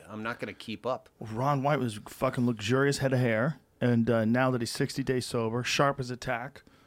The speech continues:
Speaker 2: I think he's gonna pull through this swimmingly.
Speaker 1: I don't remember him not being sharp as a tack.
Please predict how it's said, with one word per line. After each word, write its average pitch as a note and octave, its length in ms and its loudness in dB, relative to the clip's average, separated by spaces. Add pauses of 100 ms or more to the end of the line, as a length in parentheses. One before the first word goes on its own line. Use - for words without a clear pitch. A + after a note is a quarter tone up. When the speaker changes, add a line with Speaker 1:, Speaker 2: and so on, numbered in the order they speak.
(160)
Speaker 2:
I B2+ 60 -4
think C#3 120 -6
he's C3 140 -8
gonna C3+ 120 -4
pull C#3 220 -6
through C#3 180 -6
this C#3+ 240 -2 (400)
swimmingly. C#3 640 0 (220)
Speaker 1:
I D3+ 140 6
don't C#3+ 240 2
remember C3+ 380 2
him C#3+ 240 2
not D3+ 260 -2
being G#2+ 240 -6
sharp G2 380 -4
as F#2+ 140 -10
a F#2+ 60 -12
tack. F2 420 -10